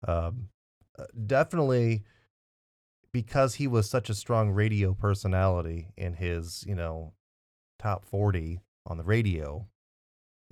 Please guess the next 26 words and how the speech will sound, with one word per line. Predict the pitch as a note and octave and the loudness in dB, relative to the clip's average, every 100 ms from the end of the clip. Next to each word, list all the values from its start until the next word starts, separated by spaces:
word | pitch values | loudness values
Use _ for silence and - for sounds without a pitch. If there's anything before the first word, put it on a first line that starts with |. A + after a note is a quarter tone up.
| - A2 G#2+ G#2 | -20 -12 -6 0
th-, | A2 - | 0 0
this | G#2 B2 B2+ | 4 4 4
voice | G#2+ G#2 A#2 F2+ F2 G#2+ | 2 4 6 6 2 0
you | G2+ | 0
would | F#2 | 2
recognize | F#2 F#2 F2+ F2 E2+ E2 | 0 0 -2 -2 -4 -4
if | G2 G2 | -6 -2
you | A#2 | 2
were | G2 | 6
our | F#2 F#2 | 6 4
age | F2 D#2+ E2 | 2 -4 -6
and | E2+ | -6
you | E2+ | -4
listened | F2 F2+ F2+ | -2 -2 -2
to | E2+ | -2
anything | G#2 F#2+ F2+ E2+ E2+ | 0 2 0 -2 -4
that | D#2+ | -4
was | F2 | -6
just | E2 F2 | -4 -6
audio | F2 F2+ E2+ D#2+ E2+ | -2 -2 0 -4 -4
only, | D#2+ D#2 | -6 -6
you | F2+ | -4
would | D#2+ - | -4 -4
recognize | D#2+ - - - G#2+ | -8 -8 -12 -10 -6
that | E2+ - | -6 -6
voice | - D2 F#2+ | -8 -10 -12